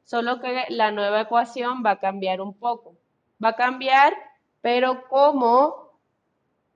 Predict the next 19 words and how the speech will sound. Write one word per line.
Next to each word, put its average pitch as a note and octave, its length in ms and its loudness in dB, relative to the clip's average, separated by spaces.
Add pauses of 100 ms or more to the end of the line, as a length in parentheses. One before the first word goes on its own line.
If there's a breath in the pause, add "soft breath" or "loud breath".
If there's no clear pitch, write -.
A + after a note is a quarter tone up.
(300)
eh, G#3 360 4
lo A3 140 4
hemos B3 420 2
hecho B3 400 2
en B3 80 0
las, G3+ 500 -6 (140)
con A3+ 140 2
las A3 200 0
otras A3+ 360 -2
cónicas, F#3 680 -8
con F#3 140 -10
la F#3 100 -8
circunferencia, G3 1300 -8 (480)
con F3+ 180 -10
la E3+ 100 -8
elipse A#3 500 -6
y A3 60 -2
la F3+ 180 0
parábola. D#3+ 520 0